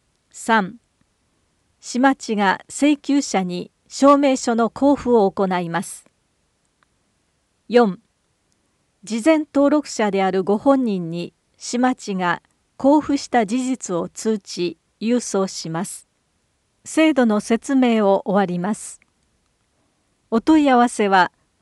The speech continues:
お住まいの市町の住民担当課。なお、吉野ヶ里町は事前登録不要です。詳しいことは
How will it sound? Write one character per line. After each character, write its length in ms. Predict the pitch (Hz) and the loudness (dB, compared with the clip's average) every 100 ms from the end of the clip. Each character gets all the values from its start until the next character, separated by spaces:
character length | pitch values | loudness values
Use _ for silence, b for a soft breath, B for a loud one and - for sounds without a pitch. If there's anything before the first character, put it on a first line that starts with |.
| - | -4
お 100 | 226 | -2
住 200 | - 302 | 0 2
ま 160 | 285 233 | 2 2
い 60 | |
の 120 | 202 | 0
市 180 | 214 - | -2 0
町 360 | 240 240 - 208 | 2 2 0 -2
の 280 | 190 180 - | 0 0 -2
住 300 | 185 208 285 | -6 0 2
民 240 | 277 262 240 | 2 2 0
担 240 | 233 202 | -2 -6
当 300 | - 190 170 | -2 -2 -2
課。 280 | 156 180 175 _ _ _ _ _ _ _ _ _ _ _ _ - | -2 -2 -2 _ _ _ _ _ _ _ _ _ _ _ _ -2
な 180 | 247 214 | 2 4
お、 180 | 202 - _ _ - | 2 -4 _ _ -2
吉 300 | 220 - 294 | -2 -2 -2
野 120 | 311 | 0
ヶ 140 | 269 | 2
里 100 | 262 | 0
町 340 | 240 220 214 190 | -2 -2 0 2
は 240 | 185 175 - | 4 2 -2
事 200 | 170 208 | -10 -2
前 120 | 294 285 | 2 2
登 340 | 269 262 233 | 2 2 2
録 260 | 185 170 170 | 0 -6 -6
不 140 | 214 | 0
要 240 | 220 208 | 2 2
で 120 | 185 180 | 0 -4
す。 260 | - - _ _ _ _ _ _ _ _ _ _ _ | -8 -16 _ _ _ _ _ _ _ _ _ _ _
詳 240 | 262 302 | 4 4
し 240 | 320 - 302 | 4 -2 -4
い 40 | |
こ 160 | - 226 | -2 -2
と 180 | 233 190 | 0 4
は 240 | 180 - | 2 2